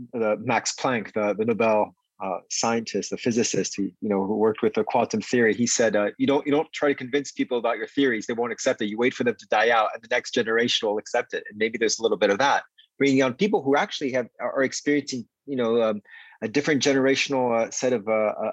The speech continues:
of di-, challenges, um, than, than the politicians who may be in power now. Um, I guess my ne-, my next question is, I mean, for, in, in terms of schools, and we talk about narrative, I mean, school itself is, is in many ways fiction.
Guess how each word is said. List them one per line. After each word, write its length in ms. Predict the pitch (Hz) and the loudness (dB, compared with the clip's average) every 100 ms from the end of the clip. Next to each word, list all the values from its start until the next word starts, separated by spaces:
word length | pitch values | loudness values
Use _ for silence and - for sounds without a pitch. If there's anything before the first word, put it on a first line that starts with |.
| 92 | -6
of 60 | 101 - | -10 -2
di-, 120 | 139 | -2
challenges, 600 | - 131 143 185 202 - 139 | 2 2 2 0 -2 -2 -4
um, 280 | 117 117 110 | -2 -2 -2
than, 220 | 113 117 - | 0 -2 0
than 160 | 117 113 | -2 0
the 80 | |
politicians 580 | 107 120 117 123 - 113 | -2 0 0 0 -2 -2
who 120 | 110 | -2
may 100 | 110 | 0
be 220 | 113 120 - _ - | 2 0 -2 _ -10
in 80 | 110 | -6
power 260 | - 113 | 0 0
now. 300 | 107 117 98 - - - - - | 2 0 -2 -6 -16 -18 -12 -4
Um, 140 | 151 139 - - - | -2 -2 -8 -6 0
I 60 | |
guess 180 | 185 226 | 2 4
my 80 | 247 | 4
ne-, 180 | 233 226 | 4 4
my 120 | 196 | 2
next 180 | 185 - | 0 0
question 200 | 226 214 | 0 0
is, 100 | - | 0
I 80 | |
mean, 220 | 185 185 202 | 0 -2 -2
for, 220 | 202 196 - | -2 -2 -2
in, 100 | 185 | -4
in 160 | 190 196 | -2 0
terms 200 | 240 233 | 0 2
of 60 | |
schools, 380 | 190 - 208 226 | 2 4 4 4
and 80 | 180 | 2
we 60 | 147 | -2
talk 180 | 190 | -2
about 180 | 165 139 | 2 2
narrative, 420 | 127 185 214 - | 2 2 2 0
I 40 | 131 | -2
mean, 140 | 131 | 0
school 360 | - - 233 208 | -4 -2 2 2
itself 460 | 143 - 190 233 - | 2 0 0 0 -4
is, 140 | 123 | -10
is 180 | 123 117 | -10 -10
in 140 | 123 | -4
many 180 | 131 196 | -2 0
ways 300 | 160 104 90 | 0 -2 -4
fiction. 440 | - 185 180 - | -4 -2 -2 -6